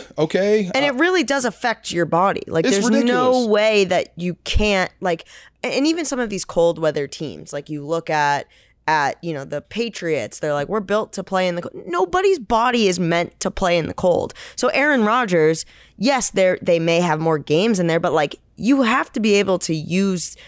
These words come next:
Speaker 2: that ball feels like an, a brick of ice, doesn't
Speaker 1: Oh,
Speaker 2: it?
Speaker 1: no doubt. Uh, some of those dudes are built for the cold, like those Michigan dudes, those Iowa, those South Dakota dudes.
Speaker 2: Yeah.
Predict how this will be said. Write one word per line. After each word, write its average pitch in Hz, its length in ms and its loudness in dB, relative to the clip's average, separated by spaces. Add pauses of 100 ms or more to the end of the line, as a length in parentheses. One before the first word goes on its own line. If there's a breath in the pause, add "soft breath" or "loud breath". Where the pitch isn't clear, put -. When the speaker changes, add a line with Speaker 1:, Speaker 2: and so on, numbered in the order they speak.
(120 loud breath)
Speaker 2:
that 247 200 -2
ball 247 280 4
feels 196 340 0
like 151 280 0
an, 147 160 -2 (280)
a 143 120 -2 (200)
brick 190 200 0
of 147 100 -2
ice, - 340 -2
doesn't 165 280 2
Speaker 1:
Oh, - 20 2
Speaker 2:
it? 285 80 2
Speaker 1:
no 147 120 2
doubt. 127 360 0
Uh, 147 240 0 (160)
some 208 280 0
of 330 60 -2
those 151 200 2
dudes 117 240 0
are 107 40 0
built 101 300 -4
for 95 340 -6
the 101 120 -14
cold, 120 380 -2
like 113 180 -6
those 104 260 -6
Michigan 123 440 -2
dudes, 123 300 -2
those 98 200 -4
Iowa, 117 400 -2
those 90 220 -6
South 113 360 -6 (400)
Dakota 123 420 0
dudes. 131 360 4
Speaker 2:
Yeah. 160 340 2